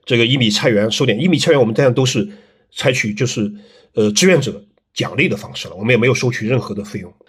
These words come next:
整个在创智农园本身这些土地上来讲，是不产生任何现金的，你给多少钱，回馈多少钱，没有这个事儿。我们为，我们的收入主要来自哪里呢？就是来自于我们在它，在它基础上再进行的再生产。比如说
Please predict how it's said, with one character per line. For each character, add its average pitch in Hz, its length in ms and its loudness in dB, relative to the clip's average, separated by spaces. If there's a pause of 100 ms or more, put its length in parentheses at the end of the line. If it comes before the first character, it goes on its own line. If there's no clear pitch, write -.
(140)
整 123 180 2
个 180 100 6
在 196 140 4
创 190 180 2
智 151 60 2
农 143 80 4
园 139 180 2
本 101 200 0
身 151 200 0
这 156 80 -4
些 143 140 0
土 104 300 -10
地 190 100 2
上 117 140 -2
来 101 100 -4
讲， 104 180 -12 (220)
是 - 140 -2
不 127 100 2
产 123 240 -4
生 131 140 0
任 160 120 6
何 113 160 0
现 110 300 2
金 127 180 2
的， 113 160 0 (340)
你 110 120 0
给 104 160 0
多 120 100 4
少 117 80 4
钱， 104 380 -10 (400)
回 - 220 -2
馈 135 180 2
多 117 80 4
少 101 80 2
钱， 98 160 -10
没 98 80 -2
有 127 100 4
这 104 120 -4
个 - 40 -14
事 - 120 -8
儿。 - 100 -18 (380)
我 139 100 2
们 214 220 6
为， 156 240 2
我 143 120 4
们 208 140 2
的 208 100 4
收 202 220 4
入 208 100 6
主 - 120 2
要 117 100 6
来 113 140 4
自 107 80 -2
哪 113 160 2
里 113 80 0
呢？ - 160 -16 (320)
就 139 120 2
是 135 100 4
来 120 220 4
自 165 120 -2
于 120 360 -6 (300)
我 117 100 -4
们 127 120 0
在 156 120 4
它， 151 180 0 (320)
在 160 140 0
它 160 120 2
基 170 120 -6
础 143 80 -2
上 123 80 0
再 156 100 2
进 143 220 0
行 123 120 -2
的 131 80 0
再 143 200 0
生 196 160 2
产。 - 260 -4 (480)
比 135 100 0
如 160 60 4
说 185 540 4